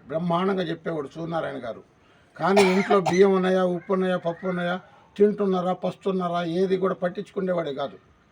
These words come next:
ఆయన మృదంగం తీసుకోవడము, వెళ్ళిపోవడము. పోయేటప్పుడు ఈ వెంకటేశ్వర్లు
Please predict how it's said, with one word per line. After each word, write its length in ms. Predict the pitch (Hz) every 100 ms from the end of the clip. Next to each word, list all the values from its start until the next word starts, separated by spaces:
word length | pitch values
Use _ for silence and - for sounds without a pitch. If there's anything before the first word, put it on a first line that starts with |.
| _ _ -
ఆయన 220 | 143 190
మృదంగం 540 | 180 160 170 220 220 208
తీసుకోవడము, 680 | 202 202 214 214 220 240 - - _ _ -
వెళ్ళిపోవడము. 680 | 220 214 185 180 160 151 151 _ _ _ - -
పోయేటప్పుడు 720 | 226 247 214 240 220 220 214
ఈ 100 | 202
వెంకటేశ్వర్లు 840 | 185 196 220 214 202 202 185 202